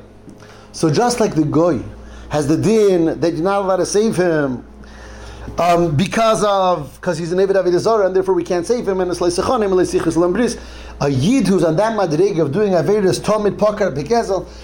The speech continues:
so he has the same din as that goy. So for the same reason that the goy, you're not allowed to be Matzil, 'cause you can't be Matzil, the Eved Avodah Zarah, and allow him to continue doing his Averis,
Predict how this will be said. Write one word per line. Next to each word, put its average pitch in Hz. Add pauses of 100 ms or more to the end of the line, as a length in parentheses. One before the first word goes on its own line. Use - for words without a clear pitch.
so -
he 233
has 254
the 247
same 269
din 302
as 285
that 269
goy. 277
So 202
for 190
the 165
same 214
reason 214
that 170
the 170
goy, 160
you're 208
not 202
allowed 202
to -
be 190
Matzil, 185 (340)
'cause 170
you 151
can't 214
be 196
Matzil, 190
the 180
Eved 202
Avodah 175
Zarah, 196
and 175
allow 185
him 190
to 165
continue 196
doing 226
his 214
Averis, 233